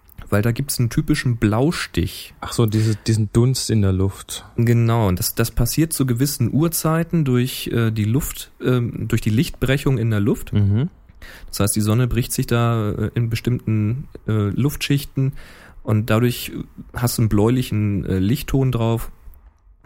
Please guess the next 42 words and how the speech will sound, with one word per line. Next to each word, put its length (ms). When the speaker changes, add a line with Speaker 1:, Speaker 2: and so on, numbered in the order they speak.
Speaker 1:
Und 280
du 100
kriegst 320
dann 120
halt 140
farbverfälschte 800
Bilder, 320
sag 200
ich 120
einfach 280
mal. 320
Das 220
Speaker 2:
Okay. 160
Speaker 1:
kennen 160
wir 80
vielleicht 220
von 160
alten 280
Urlaubsbildern, 720
wenn 100
man 120
irgendwo 440
auf 100
dem 80
Dreitausender 560
steht, 300
macht 180
ein 60
schönes 280
Bild, 300
sieht 220
hinterher 320
alles 440
so 160
kalt 440
aus. 480
Speaker 2:
Ja, 280
das 160
kennt 200
Speaker 1:
Ja. 40
Speaker 2:
man, 220
klar. 260